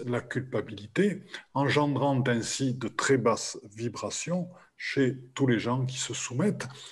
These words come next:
et qui croient en permanence, du fait de cette séparation, que la libération passe par, à l'extérieur d'eux-mêmes, passe par d'autres personnes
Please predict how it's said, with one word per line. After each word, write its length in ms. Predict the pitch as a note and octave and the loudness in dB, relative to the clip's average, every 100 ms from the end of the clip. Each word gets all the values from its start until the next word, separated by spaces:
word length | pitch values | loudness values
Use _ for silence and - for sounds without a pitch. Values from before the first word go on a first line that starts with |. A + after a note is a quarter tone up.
| - - | -16 0
et 400 | C#3 C3+ C#3 - _ - | 2 2 -2 -18 _ -12
qui 180 | A#2+ - | -10 -8
croient 640 | - D3+ D3 - - - | 2 4 4 0 -14 -10
en 180 | G#2+ A2 | -8 -4
permanence, 760 | A2 D3+ C3 G#2 A2 B2+ - | 0 2 2 2 0 -4 -6
du 240 | D#3 A2+ A2+ | -8 -8 -10
fait 200 | - C#3 | -4 -2
de 80 | A2+ | -2
cette 280 | - B2 | -4 -6
séparation, 720 | - B2+ A#2 G#2 - - F3 F3 - - - - | -6 -6 -4 -2 -4 -2 -2 -2 -8 -20 -16 2
que 460 | C3+ C#3 C3+ - - _ - | 6 6 2 -12 -20 _ -4
la 100 | A2+ | 0
libération 800 | A#2+ A2+ G#2+ F#2 - D3 E3+ - - _ - | 0 0 0 -2 -2 0 -2 -6 -20 _ 2
passe 320 | C3 B2+ - - _ _ | 2 2 -2 -10 _ _
par, 260 | B2+ A#2+ - - _ _ _ _ _ - | 0 0 -2 -12 _ _ _ _ _ -14
à 280 | - - - | -12 -12 -6
l'extérieur 760 | A#2+ D#3+ F3+ - D#3 C#3 B2+ | 2 2 2 0 2 4 2
d'eux-mêmes, 420 | G#2+ G2+ F#2+ G2 B2+ - - _ - | 0 -4 -4 -8 -10 -14 -20 _ 0
passe 320 | C#3 C3 - - | 2 2 -6 -8
par 160 | B2+ G#2+ | -8 0
d'autres 320 | C3+ C3 - | 0 0 -2
personnes 540 | B2+ A#2+ - G#2 A2 | -4 -4 -4 -4 -6